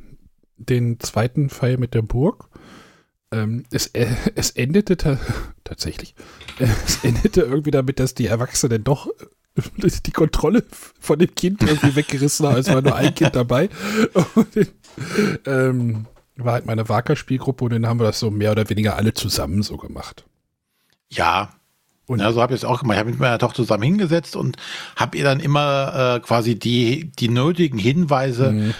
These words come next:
Speaker 2: versucht nahezubringen. „Guck doch mal da“ oder, „Oh, siehst du hier irgendeine, eine versteckte Zahl auf der Karte?“ Und dann,
Speaker 1: Mhm.
Speaker 2: die sind ja zum Glück,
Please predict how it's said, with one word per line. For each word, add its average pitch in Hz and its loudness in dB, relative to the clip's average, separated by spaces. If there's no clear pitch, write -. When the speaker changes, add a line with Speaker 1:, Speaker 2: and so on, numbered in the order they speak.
Speaker 2:
versucht 127 0
nahezubringen. 147 0
„Guck - -8
doch - 0
mal 107 2
da“ 127 0
oder, 104 0
„Oh, 104 0
siehst 123 2
du 143 2
hier 143 4
irgendeine, 143 2
eine 139 2
versteckte 131 -2
Zahl 120 0
auf 208 -2
der 160 2
Karte?“ 156 0
Und 120 0
dann, 135 2
Speaker 1:
Mhm. 170 -4
Speaker 2:
die 120 2
sind 151 2
ja 185 2
zum 143 0
Glück, 160 0